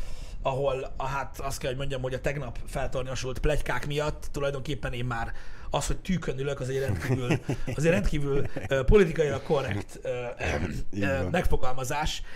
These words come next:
Speaker 1: mert így, hát gyakorlatilag majd beszarok, hogy mikor lesz már este tíz, mert ez megbaszó lesz.
Speaker 2: Stopper indul.
Speaker 1: Igen.
Speaker 2: Óra indul.
Speaker 1: Atyaságos úristen. Úgyhogy, öm,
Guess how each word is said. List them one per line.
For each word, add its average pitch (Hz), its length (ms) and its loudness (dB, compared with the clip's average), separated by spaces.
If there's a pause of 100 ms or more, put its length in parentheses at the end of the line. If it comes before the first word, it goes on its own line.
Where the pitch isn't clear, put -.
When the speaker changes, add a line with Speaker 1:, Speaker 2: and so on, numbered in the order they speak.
(160)
Speaker 1:
mert 139 260 -2
így, 143 280 -2 (720)
hát - 120 -4
gyakorlatilag 135 460 0
majd 120 160 -2
beszarok, 107 420 -2
hogy 107 120 -2
mikor 110 220 -6
lesz 107 140 -8
már 110 120 -6
este - 180 -6
tíz, 131 260 -4
mert 123 220 -6
ez 135 220 -6 (160)
megbaszó 117 680 -8
lesz. - 380 -8 (1800)
Speaker 2:
Stopper - 480 -6
indul. 80 280 -6 (500)
Speaker 1:
Igen. 143 380 -2
Speaker 2:
Óra 104 220 -2
indul. 87 260 -4 (440)
Speaker 1:
Atyaságos 123 480 -4
úristen. 151 500 -2 (320)
Úgyhogy, 135 560 6
öm, 127 340 2